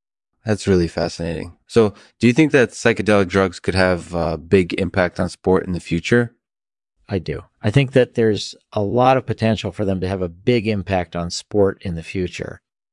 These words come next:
Speaker 2: I, I think that they might be able to help to boost performance and creativity, and they could also be used therapeutically to help people deal with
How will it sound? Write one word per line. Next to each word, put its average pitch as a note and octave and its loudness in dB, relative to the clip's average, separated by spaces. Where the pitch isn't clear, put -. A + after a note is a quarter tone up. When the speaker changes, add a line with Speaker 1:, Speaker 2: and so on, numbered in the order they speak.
Speaker 2:
I, - -6
I G#2 2
think A2+ -4
that G2 0
they G#2+ 2
might G#2+ 2
be A#2+ 2
able G2 0
to F#2+ -2
help G#2 0
to G#2 -2
boost G2 -2
performance F#2+ -2
and E2 -8
creativity, G#2+ 0
and F2 -4
they F#2+ -4
could F#2+ -4
also F#2 -2
be F#2 -8
used F2+ -6
therapeutically A2+ 0
to F2 -6
help F2 -4
people F#2 -6
deal F2+ -2
with F2 -6